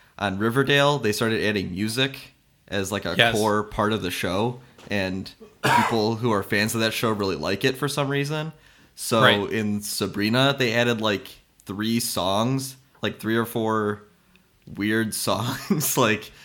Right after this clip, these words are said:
Speaker 2: They have full musical episodes in Riverdale. Like, I know they did Heathers. Like, they have full-on musical recreation episodes for no reason.
Speaker 1: I mean, they didn't do anything that extreme, but there are definitely, like,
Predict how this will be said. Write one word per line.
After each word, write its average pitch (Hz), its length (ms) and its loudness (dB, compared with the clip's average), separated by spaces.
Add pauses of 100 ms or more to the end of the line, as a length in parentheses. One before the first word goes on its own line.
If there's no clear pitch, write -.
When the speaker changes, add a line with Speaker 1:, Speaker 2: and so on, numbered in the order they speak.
Speaker 2:
They 180 160 10
have 233 420 6
full 185 220 8
musical 160 520 4
episodes 127 560 2
in 120 140 -4
Riverdale. 117 420 -4
Like, 123 160 -2
I 139 80 8
know 170 160 8
they 196 140 8
did 175 160 4
Heathers. 139 720 4 (920)
Like, 135 120 -2
they 156 80 8
have 160 220 4
full-on 160 680 8 (100)
musical 139 640 4
recreation 127 580 2
episodes - 560 -6 (420)
for 147 140 6
no 131 180 8
reason. 104 320 0 (400)
Speaker 1:
I 131 100 4
mean, 151 160 6
they 147 100 8
didn't 202 300 6
do 170 200 4
anything 135 760 -2 (100)
that 107 440 2
extreme, 147 600 -2
but 131 220 -2
there 131 100 4
are 139 220 4
definitely, 123 540 2
like, 101 480 -2